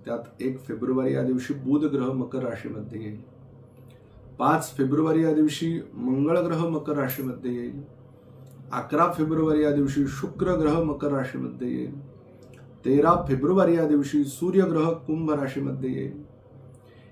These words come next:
एकोणावीस फेब्रुवारी या दिवशी बुध ग्रह कुंभ राशीमध्ये येईल. मग ज्या वेळेला हे ग्रह आपलं राशी परिवर्तन करतील, वृश्चिक राशींच्या लोकांना याचे परिणाम काय असणार?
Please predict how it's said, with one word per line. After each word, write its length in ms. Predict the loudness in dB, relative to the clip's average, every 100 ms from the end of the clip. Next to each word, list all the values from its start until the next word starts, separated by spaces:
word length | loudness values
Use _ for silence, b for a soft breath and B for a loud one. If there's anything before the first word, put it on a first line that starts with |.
| -6
एकोणावीस 680 | -2 2 4 4 4 4
फेब्रुवारी 440 | 2 2 2 4 6
या 100 | 6
दिवशी 320 | 4 2 0
बुध 300 | 0 2 2
ग्रह 300 | 2 2 0
कुंभ 280 | -2 -2 -2
राशीमध्ये 560 | -4 -6 -8 -10 -10 -10
येईल. 320 | -10 -14 -18 B B B B -20 -20 -18 -18 -18 -20 -20 -20 -10
मग 100 | -4
ज्या 260 | 0 4 4
वेळेला 240 | 6 6
हे 200 | 6 4 2
ग्रह 300 | 2 2 2
आपलं 280 | 2 2
राशी 260 | 2 -2 -6
परिवर्तन 540 | -4 -2 -2 -2 -4
करतील, 380 | -6 -8 -8 -8 -10 -16 -20 -20 -20 -20 -20 -20 -20 -20 -20 -12
वृश्चिक 360 | -12 -4 -4 -4
राशींच्या 640 | -8 -8 -8 -10 -8 -8
लोकांना 420 | -8 -8 -8 -6
याचे 140 | -8
परिणाम 420 | -8 -6 -6 -6 -8
काय 180 | -12 -16
असणार? 260 | -16 -20